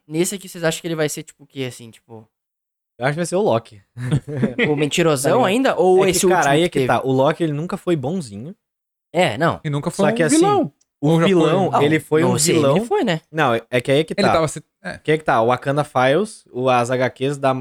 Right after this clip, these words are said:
Speaker 2: oficiais do C M, né, uma, um livro oficial do C M que foi feito depois de Ultimato, revelou que o cetro do Loki tava mexendo com a mente
Speaker 1: Ah.
Speaker 2: dele.
Speaker 3: Eu ia dizer isso aí.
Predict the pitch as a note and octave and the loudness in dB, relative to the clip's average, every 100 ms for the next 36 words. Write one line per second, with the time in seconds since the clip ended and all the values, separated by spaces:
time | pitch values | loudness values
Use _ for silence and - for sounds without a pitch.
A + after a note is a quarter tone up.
0 | B2 A#2 - - B2+ C#3 B2+ A#2+ A#2 C3+ | -4 -6 -6 -2 0 0 -4 -8 -2 -2
1 | C#3+ - A#2 A#2+ E3+ - _ _ _ _ | -2 -4 -4 -4 -8 -16 _ _ _ _
2 | _ - A2 G#2+ B2+ A#2+ A2+ B2+ C#3+ D#3+ | _ -16 -10 -8 -8 -8 -6 -2 0 0
3 | C3 - B2+ B2+ A#2+ - B2+ A#2 B2 C3 | -4 -2 0 0 -2 -8 -6 -4 -6 -12
4 | _ A#2 - A2+ - A2 A#2 A#2 B2 C#3 | _ -10 -8 -8 -8 -4 -2 -2 -6 -4
5 | B2 A#2+ - F3+ _ _ _ C#3+ C3+ C#3+ | -2 -2 -4 -20 _ _ _ -4 0 2
6 | B2+ D3+ - - B2+ G3+ - _ _ _ | 2 2 0 -2 0 -2 -6 _ _ _
7 | _ _ _ _ _ - A2+ A2 - A#2+ | _ _ _ _ _ -16 -14 -12 -4 0
8 | E3 G3+ F#3+ E3 B2 B2+ - G#3 A3 _ | 0 -2 -4 0 2 0 -2 -14 -20 _
9 | _ _ _ _ B2 C3 C#3+ C3+ C3+ B2+ | _ _ _ _ -2 0 -2 -2 -4 -8
10 | - D3 E3+ F3 D#3 D#3 A#2 A#2 A#2 D#3+ | -8 -8 -4 -4 -4 -6 -4 -2 -2 0
11 | B2+ B2+ A#2+ B2+ - F3 | 0 0 -2 -4 -6 -12